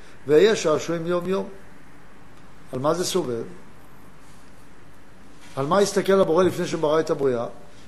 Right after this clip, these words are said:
הסתכל בתורה. סובב על התורה שהיה הקדוש ברוך הוא משתעשע בה אלפיים שנה מטרם שנברא העולם. אבל לא היה זמן לפני שנברא העולם. מה זאת אומרת שהשתעשע בה אלפיים שנה?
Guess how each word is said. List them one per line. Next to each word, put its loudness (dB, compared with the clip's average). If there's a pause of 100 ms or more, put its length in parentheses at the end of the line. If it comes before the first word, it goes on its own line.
הסתכל 2
בתורה. 0 (1000)
סובב 6
על 8
התורה 4
שהיה 8
הקדוש 6
ברוך 4
הוא -2
משתעשע 4
בה 2
אלפיים 4
שנה 0
מטרם 0
שנברא -2
העולם. 2 (3000)
אבל 4
לא 6
היה 4
זמן 0
לפני 0
שנברא -2
העולם. -2
מה -2
זאת -8
אומרת -4
שהשתעשע -2
בה -2
אלפיים -6
שנה? -12